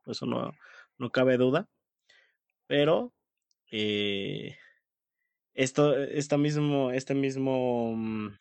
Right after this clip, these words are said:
¿cómo podemos llamarlo? Bloque social discrimina al, a otros, este, a otros bloques sociales. ¿A qué me refiero, no? El, el blanco discrimina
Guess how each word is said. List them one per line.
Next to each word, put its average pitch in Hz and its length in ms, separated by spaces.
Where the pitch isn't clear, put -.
¿cómo 131 180
podemos 117 360
llamarlo? 113 340
Bloque 127 360
social 131 440
discrimina 131 840
al, 113 400
a 101 180
otros, 123 460
este, 95 480
a 107 100
otros 110 220
bloques 107 260
sociales. 104 460
¿A 113 80
qué 135 120
me 131 100
refiero, 104 420
no? 143 240
El, 101 760
el 113 300
blanco 156 460
discrimina 139 800